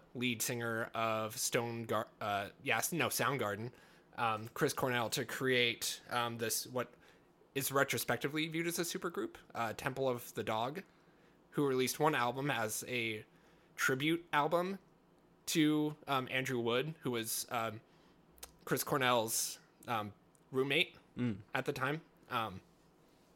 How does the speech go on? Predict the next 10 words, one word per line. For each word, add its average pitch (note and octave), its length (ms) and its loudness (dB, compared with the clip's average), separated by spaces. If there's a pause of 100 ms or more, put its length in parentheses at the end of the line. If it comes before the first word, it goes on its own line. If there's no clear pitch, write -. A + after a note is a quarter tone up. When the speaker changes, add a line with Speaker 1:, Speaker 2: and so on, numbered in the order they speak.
(520)
Speaker 1:
and C#3 160 -2
so C3+ 100 0
they B2 120 4
pulled, B2 440 4 (100)
you B2+ 100 -4
know, B2 120 2
those A#2 180 0
three C#3 160 -2
people C3 240 0
from, A#2 360 -4